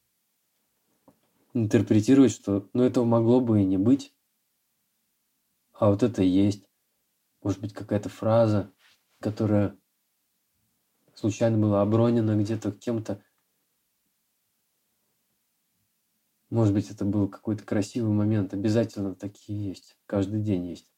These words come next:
Даже в самых сложных ситуациях. З-, но что вы можете себе оставить как дар, как подарок? Может быть, это вчерашний день.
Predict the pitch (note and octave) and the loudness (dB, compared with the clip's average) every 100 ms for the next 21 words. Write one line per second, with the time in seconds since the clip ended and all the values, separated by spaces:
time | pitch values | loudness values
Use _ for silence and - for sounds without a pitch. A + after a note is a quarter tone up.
0 | _ _ _ A2 A2 G2+ G2 A2 G2+ G2 | _ _ _ 0 2 2 0 0 -2 -2
1 | A#2+ G2+ F#2 - - - G2+ G2 - G2 | -4 -4 -6 -12 -16 -4 -4 -4 -12 -20
2 | _ _ _ _ _ _ A2+ - B2+ A2+ | _ _ _ _ _ _ -12 -2 0 0
3 | - D#3 C3+ C3 A#2 G#2+ - - A#2 A#2+ | 2 2 4 2 0 -4 -10 -10 -2 -2
4 | G#2 - G2+ - - C3+ A2+ - G2 G2 | -2 -6 -8 -4 0 2 0 -4 -4 0
5 | F#2+ - - - G#2+ G#2+ F2 F2 - _ | 0 0 -10 -12 -6 -4 -6 -10 -18 _
6 | _ _ _ _ _ _ _ _ _ _ | _ _ _ _ _ _ _ _ _ _
7 | _ _ _ _ _ _ A#2 G#2+ G#2 A2 | _ _ _ _ _ _ 0 0 0 -2
8 | G2 - A2 G#2+ A#2+ - G#2+ G#2 G2 F2+ | -4 -6 -2 2 0 -2 -4 -2 -2 -4